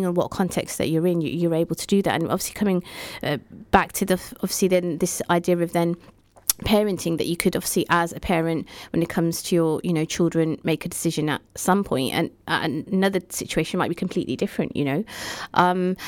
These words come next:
and actually what I think was, um, a question that a sheikh asked at the session was, when does parenting begin? And it was so interesting, the different, um, answers that, you know, that everybody did, that everybody gave. I think my, I think I wrote down, um,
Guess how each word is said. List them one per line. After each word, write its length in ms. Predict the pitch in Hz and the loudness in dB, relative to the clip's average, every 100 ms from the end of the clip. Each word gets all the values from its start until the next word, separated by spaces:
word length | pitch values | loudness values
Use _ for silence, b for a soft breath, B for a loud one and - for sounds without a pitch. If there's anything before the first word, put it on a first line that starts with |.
| B | B
and 120 | 208 | 2
actually 260 | 208 - 220 | 2 0 2
what 160 | 220 - | 2 2
I 100 | 190 | 2
think 220 | 226 175 | 2 4
was, 320 | 190 185 - - | 2 2 -4 2
um, 400 | 185 180 180 170 | 2 4 2 0
a 80 | 170 | -2
question 400 | - 214 - 196 | 0 0 2 2
that 140 | 139 | 2
a 40 | - | 2
sheikh 280 | 180 175 185 | 2 2 2
asked 240 | 170 - | 0 0
at 80 | 165 | -2
the 60 | |
session 400 | 165 185 - 185 | 0 -2 0 0
was, 200 | 160 160 - | 2 0 2
when 200 | 185 165 | 2 4
does 200 | 170 - | -2 -2
parenting 800 | - 175 165 160 - 156 151 156 B B B B B | 2 2 2 -2 0 0 0 -2 B B B B B
begin? 520 | 170 202 165 113 160 B B B B | 4 6 4 0 -6 B B B B
And 200 | 165 180 | 2 4
it 120 | 120 | 2
was 120 | 202 - | 2 2
so 220 | - 196 | 2 2
interesting, 600 | 226 226 - - 180 175 | 4 2 0 2 4 4
the 100 | 175 | 2
different, 440 | 185 - 180 160 165 | 0 2 2 2 2
um, 300 | 170 170 165 B B - | 2 4 0 B B 4
answers 460 | 175 170 - 170 | 4 2 -2 0
that, 340 | 165 - - 160 | 0 -2 -4 0
you 140 | 185 | 2
know, 80 | 160 | 2
that 140 | 160 | 2
everybody 360 | 170 170 156 156 | 0 0 0 2
did, 460 | 185 151 92 - | 2 2 -2 -4
that 220 | - 170 180 | 2 2 2
everybody 340 | 175 160 151 | 0 2 4
gave. 320 | 165 156 160 | 4 4 2
I 60 | 165 | 2
think 200 | 196 180 | 2 2
my, 300 | 185 180 156 | 2 2 2
I 60 | |
think 200 | 175 185 | 0 0
I 140 | 170 165 | 2 2
wrote 280 | 139 160 156 | 2 2 2
down, 300 | 165 165 165 | 2 2 0
um, 420 | - 165 160 | 0 0 0